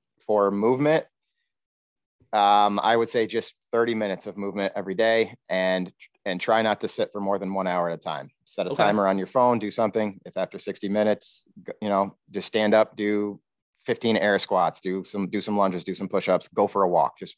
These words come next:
Speaker 1: move
Speaker 2: Or,
Speaker 1: your body.
Speaker 2: yeah, like, even right now, I'm standing while we're doing this podcast. Like,
Speaker 1: Yeah,
Speaker 2: yeah, yeah,
Speaker 1: that's great.
Speaker 2: just, yeah, I did that. I, I, that's something I've been doing lately when I'm doing Zoom calls with clients. I just started standing more. So again, that, like,
Speaker 1: Yeah.
Speaker 2: guys, if you're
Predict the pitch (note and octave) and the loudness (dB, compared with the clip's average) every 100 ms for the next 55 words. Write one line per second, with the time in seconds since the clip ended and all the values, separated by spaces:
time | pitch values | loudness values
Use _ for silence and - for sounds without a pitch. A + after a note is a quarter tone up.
0 | - E3 F#3+ E3 - A3 C#3+ - C#3+ E3 | -4 0 2 0 0 2 2 0 -2 -4
1 | E3+ F3 D#3+ D3+ E3+ A#2 C3+ C3+ - C#3 | -2 -4 -4 -2 -2 -2 -4 -8 -6 -6
2 | C3+ C3+ C3 B2+ C3 B2+ A#2 C#3+ B2+ D#2+ | -4 -4 -4 -4 -6 -6 -8 -6 -6 -8
3 | - - - E3+ E3 D#3 D#3+ D#3+ C#3+ B2+ | -20 -6 2 4 4 4 0 0 4 4
4 | - - D3+ D#3 C#3 C3 C#3+ D3 D3+ C#3+ | 4 -2 -6 -2 0 0 0 -2 -2 -2
5 | C3+ - A#2+ C3 C3 - C3 C3+ C#3 C#3 | -4 -8 -4 -4 -6 -8 -4 -4 -4 -4
6 | B2+ B2 A#2+ B2+ B2 B2 A#2+ A#2 A2 A#2 | -4 -4 -6 -8 -6 -4 -4 -6 -6 -6
7 | A2 A2+ A2 A2+ G#2 - A2 A2+ A2 G#2+ | -6 -8 -8 -8 -8 -8 -6 -4 -6 -8
8 | A2 G#2 G2+ G#2+ A2 G#2+ G#2 A2+ F3 - | -6 -6 -6 -8 -6 -6 -6 -6 -8 -10
9 | _ _ - D3+ G3 D3 C#3+ C3 C#3 C3+ | _ _ -4 2 2 2 0 0 -4 -2
10 | D3 C#3 A#2 A#2+ B2 - C#3+ D3 C#3+ C3+ | 0 -2 -4 -10 -12 -4 0 0 0 -6